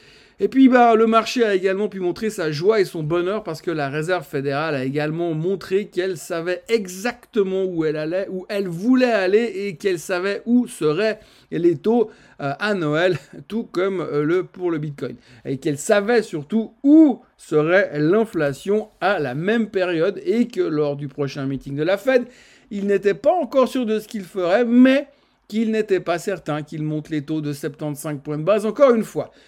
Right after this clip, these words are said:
le tout au conditionnel avec des disclaimers en tout petit, mais alors tout petit caractère en bas du discours. On a donc l'impression que le fait que la Banque centrale ait montré une certaine assurance et une certaine presque unanimité,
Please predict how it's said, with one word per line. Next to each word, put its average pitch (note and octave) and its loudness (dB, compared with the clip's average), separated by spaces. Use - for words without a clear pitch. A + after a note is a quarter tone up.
le D3+ -6
tout F3 -12
au D#3 -2
conditionnel A3 2
avec F3 0
des D3 -2
disclaimers G3 -4
en E3 -6
tout C4+ -4
petit, A3 -6
mais F3+ -2
alors D3+ -2
tout C4+ -4
petit G#3 -10
caractère E3 -4
en E3+ -4
bas G#3 -4
du G#3 -6
discours. D#3 -12
On A3+ 2
a D4+ 6
donc E4 2
l'impression B3+ 2
que A3+ 2
le G#3 4
fait A#3+ -2
que G3+ -2
la E3 0
Banque G3 -6
centrale G#3 -4
ait D3+ 0
montré F3+ -4
une F3 -4
certaine D#3 -6
assurance B3 -2
et E3 0
une D3 -2
certaine D#3 -6
presque A#3 -6
unanimité, A3+ 0